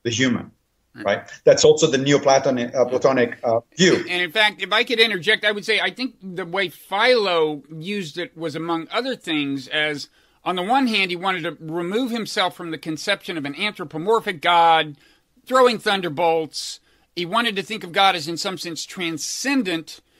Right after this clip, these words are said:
Speaker 2: but then there needed to be some kind of connection between a transcendent
Speaker 1: Right.
Speaker 2: God and us and our lives. And I think the Logos as this kind of, like, animating logic or something imparted by God initially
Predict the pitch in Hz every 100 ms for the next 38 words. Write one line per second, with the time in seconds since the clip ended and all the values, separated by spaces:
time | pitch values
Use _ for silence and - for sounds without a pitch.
0 | _ 170 180 233 208 196 240 226 180 214
1 | 220 208 190 196 180 143 165 170 247 294
2 | - 151 135 135 - 147 185 170 - 180
3 | 170 - 233 262 202 160 190 196 170 156
4 | 143 139 160 151 180 202 165 - 160 160
5 | 151 160 214 180 139 135 127 127 - _
6 | _ _ 160 165 196 160 170 165 208 262
7 | 190 156 139 135 - - - _ _ _
8 | _ _ - 165 165 151 170 160 - -
9 | 214 190 160 127 139 139 131 - _ _
10 | - 185 208 180 170 151 135 127 139 170
11 | 175 147 143 123 147 143 131 - - 175
12 | - 160 143 139 151 143 - - 226 214
13 | 165 127 156 151 151 143 135 135 202 -
14 | 139 113 110